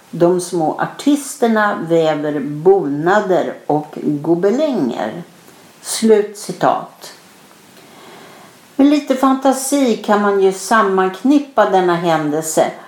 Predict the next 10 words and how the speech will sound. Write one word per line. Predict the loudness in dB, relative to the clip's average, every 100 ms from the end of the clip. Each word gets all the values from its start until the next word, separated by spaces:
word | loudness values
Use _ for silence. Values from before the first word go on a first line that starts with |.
| -20 -4
och | 2 4
räkna | 6 4 2 -2 0 0
vävskolan | 0 0 2 0 -2 -10 -2 2 2 2 0 -2
på | -8
Karlbergs | 0 2 4 4 4 0 -6
slott | 0 2 2 -2 -18 -20 -20 -20 -20 -18
som | -2 0 0
föregångare | 4 4 4 2 2 0 0 -2 0 0
till | -2 -6 -2 0
vävkurserna | 2 4 2 0 -8 0 0 0 -4 0 2 2